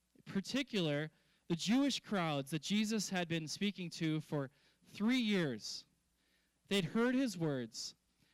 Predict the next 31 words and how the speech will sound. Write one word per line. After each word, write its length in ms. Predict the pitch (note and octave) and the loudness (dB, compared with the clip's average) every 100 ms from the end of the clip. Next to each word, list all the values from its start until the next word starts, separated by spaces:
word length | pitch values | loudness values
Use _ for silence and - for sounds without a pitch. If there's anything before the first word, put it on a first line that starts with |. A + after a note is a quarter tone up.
| _ | _
they'd 180 | F3+ F#3+ | -2 -2
seen 420 | - - B3+ C#4 | -2 0 0 2
his 240 | C4+ B3 F3+ | 2 0 0
miracles, 600 | F#3 F#3+ F3+ E3+ D3 C3+ | 0 0 -2 -2 -2 0
they'd 200 | F#3+ F3 | -2 -2
seen 400 | - - B3+ C#4 | -4 -2 -2 0
his 240 | A#3+ F#3+ | 2 0
wonders, 480 | E3+ F#3+ G3+ F3 C#3+ | 0 0 0 0 0
they'd 220 | F3+ G3+ | -2 -2
seen 480 | - - B3+ C#4+ C#4+ - - _ | -4 -2 0 0 -2 -8 -18 _
the 80 | G#3 | 0
signs. 760 | F#3+ A#3 G#3+ G#3 F3 C#3+ C3+ - _ _ - | 0 0 0 0 0 -4 -8 -14 _ _ -4
And 120 | F#3+ | 2
what 140 | C4+ | 2
did 100 | D4+ | 2
verse 220 | A3 C4 - | 0 0 0
thirty-seven 640 | A3+ A3+ F3+ G#3 G3+ F#3 | 0 0 0 0 0 0
of 100 | E3+ | 0
our 120 | E3 | -2
text 340 | - F3+ - - | -2 -6 -6 -4
tell 240 | D#3+ C3+ | -2 -2
us? 320 | A2 - - _ _ - | -6 -12 -20 _ _ -8
It 140 | F#3 | -4
said, 400 | - G#3+ G3+ F3+ _ _ _ | 0 0 0 -2 _ _ _
"They 240 | D#3 G3 F3+ | -2 0 2
still 840 | - - - - D4+ C4+ C#3+ G2+ _ _ _ _ _ _ | 0 -4 -6 0 2 4 2 -2 _ _ _ _ _ _
did 380 | A3 C4 D4 B3 G3 | 0 2 2 -2 -4
not 420 | G3 G3 F#3+ - _ _ - | 0 2 0 -2 _ _ -2
believe 580 | F#3 F3 F#3+ F3+ E3 D#3 - _ _ | 0 2 0 2 0 -2 -10 _ _
in 320 | E3+ E3+ D#3 | -2 0 0
him." 380 | C#3+ C#3 B2+ G#2+ | -4 -6 -6 -6